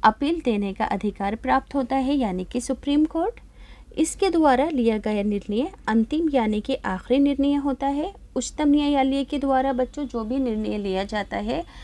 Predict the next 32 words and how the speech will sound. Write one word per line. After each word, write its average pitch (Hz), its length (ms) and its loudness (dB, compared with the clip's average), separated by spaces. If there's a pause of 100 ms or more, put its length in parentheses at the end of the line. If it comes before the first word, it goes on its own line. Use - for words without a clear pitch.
(240)
वही 226 300 6
निर्णय 247 540 4
आखिरी 220 380 0
होता 294 300 -2
है। 311 220 -2 (680)
उच्चतम 392 380 2
न्यायालय 240 760 2
सरकार 226 480 2
के 277 200 -4
कामकाज 202 560 -2
पर 208 200 -4
भी 294 160 -2
नज़र 220 300 2
रखती 190 340 -6
है 190 160 -4
कि 247 180 -4
सरकार 202 440 -4
किस 285 240 -4
तरीके 202 420 -4
से 196 160 -6
काम 190 280 -6
कर 202 160 -6
रही 233 360 -2
है, 254 220 0 (480)
कहीं 233 220 2
कुछ 233 240 -4
गलत 220 320 0
तो 254 80 2
नहीं 247 280 0
हो 240 160 2
रहा 240 240 4
है, 233 260 -2